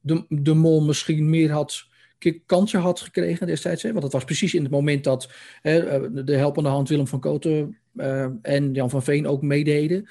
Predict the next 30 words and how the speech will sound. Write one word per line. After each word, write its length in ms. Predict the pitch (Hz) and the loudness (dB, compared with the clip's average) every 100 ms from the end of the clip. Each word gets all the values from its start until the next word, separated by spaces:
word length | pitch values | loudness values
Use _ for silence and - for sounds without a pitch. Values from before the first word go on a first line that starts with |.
| - - | -20 -12
om 140 | 143 | -4
hem 140 | 131 123 | -4 -2
toch 180 | 143 139 | -2 -2
een 100 | 135 | -2
eigen 300 | 139 131 127 | -2 -2 -4
kans, 320 | 143 165 - | -4 -4 -6
eh, 80 | 165 | -8
te 140 | 160 | -6
geven. 420 | - 170 175 247 - - - | -4 -2 -2 -4 -12 -20 -4
Had, 140 | 185 | -2
had 160 | 180 190 | 0 -2
de 420 | - _ _ - | -6 _ _ -2
Tros 240 | 190 - | 0 0
een 120 | - | -6
andere, 480 | - 170 175 165 156 - _ _ | -4 -2 0 0 -2 -10 _ _
andere 260 | 160 156 156 | -4 -4 -2
kant 220 | 208 190 | -2 -2
op 120 | 190 | -2
kunnen 220 | 156 143 | -2 -2
gaan? 220 | 143 160 202 | -4 -4 -4
Een 80 | |
commerciële 460 | - 139 - 139 151 | -2 -4 0 -2 0
kant? 300 | 156 156 160 | -2 -4 -4
Of, 200 | - - | -8 -6
eh, 160 | 131 127 | -6 -6
had 120 | 127 | -6
hij 260 | 135 131 127 _ _ | -4 -6 -8 _ _
bijvoorbeeld, 480 | - 147 147 135 135 | -8 -2 0 0 2
eh, 200 | 127 127 127 - - - | 2 2 -2 -10 -14 -2
directeur 280 | 139 135 | -2 2